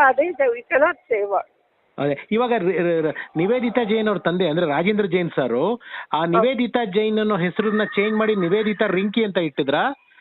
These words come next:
Speaker 1: ಆ, ರಿಂಕಿ actually ನಾವು ಮನೆಯಲ್ಲಿ ಸಿಕ್ಕಿಂದ ರಿಂಕಿನೇ ಕೊಡಿಯೋದು.
Speaker 2: ಓಕೆ.
Speaker 1: ಫಸ್ಟ್ ಗೆ ನಾನು ನಿವೇದಿತಾ ಜೈನ್ ಅವರು ನಿಜವಾಗ್ಲೂ ಒಂದು ಸ್ಕೂಲ್, ಸ್ಕೂಲ್ ಹೆಸರು ಮಾಡಿ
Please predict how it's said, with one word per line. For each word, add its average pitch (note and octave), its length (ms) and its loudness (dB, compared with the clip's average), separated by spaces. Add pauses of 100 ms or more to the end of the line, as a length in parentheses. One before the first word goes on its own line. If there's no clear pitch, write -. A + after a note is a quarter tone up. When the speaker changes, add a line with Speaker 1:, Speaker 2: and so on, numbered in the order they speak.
(500)
Speaker 1:
ಆ, C#4 160 8
ರಿಂಕಿ E4 320 -4
actually G4+ 260 0
ನಾವು F4 140 0
ಮನೆಯಲ್ಲಿ B3 460 4
ಸಿಕ್ಕಿಂದ D4+ 420 -4
ರಿಂಕಿನೇ B3+ 420 2
ಕೊಡಿಯೋದು. G#3 680 2 (100)
Speaker 2:
ಓಕೆ. - 200 2
Speaker 1:
ಫಸ್ಟ್ - 180 0
ಗೆ G4 140 6
ನಾನು E4+ 340 4
ನಿವೇದಿತಾ D4 460 2
ಜೈನ್ C#4+ 240 4
ಅವರು C#4 180 6
ನಿಜವಾಗ್ಲೂ D4 560 0
ಒಂದು C4 300 0
ಸ್ಕೂಲ್, C#4 340 -6
ಸ್ಕೂಲ್ C#4+ 380 -2
ಹೆಸರು B3+ 380 6
ಮಾಡಿ A#3 280 2